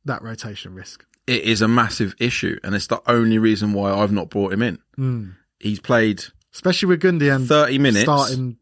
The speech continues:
Speaker 1: solidly for, like, the
Speaker 2: He
Speaker 1: last
Speaker 2: played
Speaker 1: seven, eight
Speaker 2: thirty
Speaker 1: games.
Speaker 2: minutes against, uh, Palace.
Speaker 1: Mm-hmm.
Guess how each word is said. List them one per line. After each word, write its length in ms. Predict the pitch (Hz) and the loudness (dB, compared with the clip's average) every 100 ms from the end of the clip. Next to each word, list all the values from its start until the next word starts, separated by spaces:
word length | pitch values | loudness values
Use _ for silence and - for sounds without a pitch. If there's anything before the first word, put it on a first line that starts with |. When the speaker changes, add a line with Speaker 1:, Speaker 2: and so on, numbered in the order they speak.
| - | -18
Speaker 1:
solidly 520 | - 156 135 120 120 | -4 -2 0 -2 -4
for, 120 | 113 | -4
like, 120 | 123 117 | -8 -6
the 60 | |
Speaker 2:
He 60 | 127 | -6
Speaker 1:
last 100 | 120 | -2
Speaker 2:
played 120 | 120 | 0
Speaker 1:
seven, 160 | 123 120 | 0 2
eight 20 | |
Speaker 2:
thirty 200 | 147 139 | 2 2
Speaker 1:
games. 60 | 143 | 2
Speaker 2:
minutes 520 | 131 117 - - - _ _ _ _ _ _ _ _ - | 2 2 -2 -8 -10 _ _ _ _ _ _ _ _ -8
against, 640 | 101 107 98 - - - _ - | 0 0 0 -6 -12 -14 _ -4
uh, 240 | 98 98 | 0 2
Palace. 600 | 92 - 101 95 113 - - | 0 -2 0 -2 -4 -10 -6
Speaker 1:
Mm-hmm. 300 | 135 123 131 | -4 -2 -4